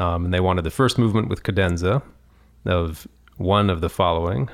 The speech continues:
and that was Beethoven, Brahms, Dvorak, Mendelssohn,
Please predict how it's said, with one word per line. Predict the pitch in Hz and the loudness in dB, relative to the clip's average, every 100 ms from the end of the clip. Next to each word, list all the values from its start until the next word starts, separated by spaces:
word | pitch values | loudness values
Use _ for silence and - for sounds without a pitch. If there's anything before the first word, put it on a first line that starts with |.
| - | -8
and | 101 87 | -6 -2
that | 90 | -2
was | 95 85 | -4 -2
Beethoven, | 98 107 110 101 101 98 95 | 0 2 2 2 2 2 0
Brahms, | 82 87 95 101 98 95 - | 0 2 2 2 0 -2 -4
Dvorak, | - 82 98 95 92 92 - | -8 -2 0 2 2 0 -2
Mendelssohn, | 90 95 98 - 92 | -2 0 0 0 -2